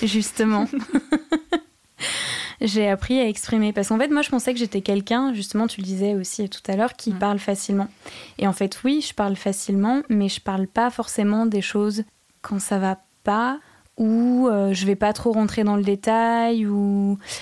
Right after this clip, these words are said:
Speaker 1: je vais un peu enrober, quoi.
Speaker 2: Mm.
Speaker 1: Oh, ça pourrait être pire, en fait. Et bien sûr que ça pourrait toujours être pire, c'est pas la question, finalement.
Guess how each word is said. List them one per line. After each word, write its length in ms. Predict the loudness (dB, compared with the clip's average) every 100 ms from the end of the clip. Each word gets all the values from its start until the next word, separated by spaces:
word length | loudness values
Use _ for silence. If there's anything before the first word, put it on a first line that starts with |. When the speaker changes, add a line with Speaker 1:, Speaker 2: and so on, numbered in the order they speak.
| -4
Speaker 1:
je 100 | 0
vais 60 |
un 100 | 2
peu 160 | 2 2
enrober, 560 | 2 4 2 4 2 0
quoi. 280 | -2 -4 -4 _ -8
Speaker 2:
Mm. 100 | -8 -8 -14 _ _ _ _ 0
Speaker 1:
Oh, 100 | 0
ça 120 | 2
pourrait 220 | 0 0 -2
être 120 | -6
pire, 360 | -8 -8 -8 -18 _ -4
en 100 | -4
fait. 320 | -4 -10 -6 -4
Et 40 |
bien 160 | 0 -2
sûr 300 | 0 -4 -4
que 80 |
ça 140 | -6 -6
pourrait 340 | -6 -6 -6 -8
toujours 380 | -6 -4 -6 -8
être 200 | -10 -8
pire, 260 | -6 -6 -8
c'est 120 | -12 -4
pas 120 | -4
la 100 | -4
question, 340 | -8 -8 -6 -8 _
finalement. 340 | -8 -4 -4